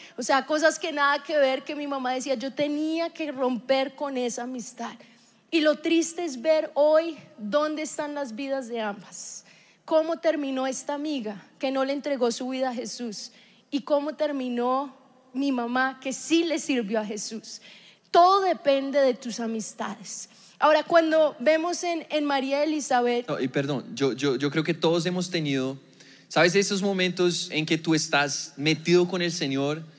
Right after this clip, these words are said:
Speaker 2: y estás en un nivel muy, muy bueno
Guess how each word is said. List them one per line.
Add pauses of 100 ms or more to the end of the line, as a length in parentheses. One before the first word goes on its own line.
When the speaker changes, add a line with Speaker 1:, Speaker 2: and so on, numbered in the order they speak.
(240)
Speaker 2:
y
estás
en
un
nivel
muy,
muy
bueno